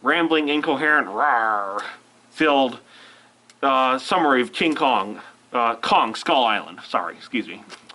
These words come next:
I really enjoyed it. I thought it was a lot of fun. It was a tremendous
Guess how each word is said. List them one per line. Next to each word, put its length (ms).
I 160
really 320
enjoyed 280
it. 40
I 120
thought 180
it 40
was 120
a 40
lot 320
of 80
fun. 280
It 60
was 380
a 80
tremendous 760